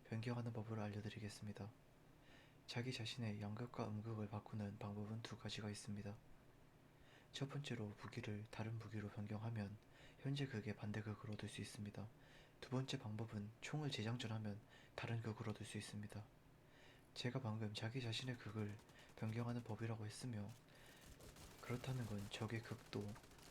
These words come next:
변경할 수 있다는 소리입니다. 몹 머리 위를 보시면 양극이고, 근접 공격 시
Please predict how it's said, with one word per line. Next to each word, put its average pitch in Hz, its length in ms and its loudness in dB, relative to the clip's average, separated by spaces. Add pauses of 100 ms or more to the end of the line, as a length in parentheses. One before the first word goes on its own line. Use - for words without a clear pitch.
(500)
변경할 110 340 0
수 - 140 -2
있다는 104 260 0
소리입니다. 104 580 -2 (1300)
몹 120 220 4
머리 110 280 4
위를 113 220 2
보시면 107 540 0
양극이고, 104 840 0 (280)
근접 120 340 2
공격 117 320 0
시 104 320 0